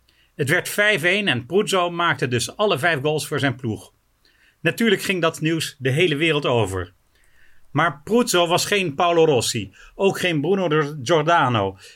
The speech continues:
Ciccio Graziani of, eh, Alessandro Altobelli. En zelfs geen Giuseppe Galdarisi.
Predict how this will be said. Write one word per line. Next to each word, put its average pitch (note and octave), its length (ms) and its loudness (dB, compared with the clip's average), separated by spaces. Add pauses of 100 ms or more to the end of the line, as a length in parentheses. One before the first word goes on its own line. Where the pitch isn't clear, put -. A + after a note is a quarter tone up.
(180)
Ciccio E3+ 360 0
Graziani D3+ 680 2
of, B2+ 180 0
eh, D3+ 280 -2 (280)
Alessandro E3 500 0
Altobelli. D#3+ 680 0 (400)
En D3+ 120 0
zelfs G3 340 2
geen F3 240 0
Giuseppe D#3+ 400 0
Galdarisi. C3 680 0